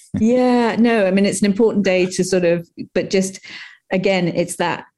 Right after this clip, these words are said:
Speaker 2: name a woman that you are celebrating and then ask them to name somebody else and, and get that whole thing to, to spread across the globe. Absolutely. But beautiful song. I'm so grateful. And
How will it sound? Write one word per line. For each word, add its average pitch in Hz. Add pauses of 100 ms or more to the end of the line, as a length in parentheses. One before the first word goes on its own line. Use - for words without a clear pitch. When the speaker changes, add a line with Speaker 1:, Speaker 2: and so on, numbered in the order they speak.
(460)
Speaker 2:
name 180
a 190
woman 175
that 156
you 170
are 160
celebrating 160
and 151
then 151
ask 156
them 175
to 170
name 165
somebody 165
else 151
and, 151
and 156
get -
that 160
whole 175
thing 156
to, 151
to -
spread 151
across 151
the -
globe. 151 (100)
Absolutely. 156 (140)
But - (600)
beautiful 262
song. 170
I'm 185
so 190
grateful. 180
And 175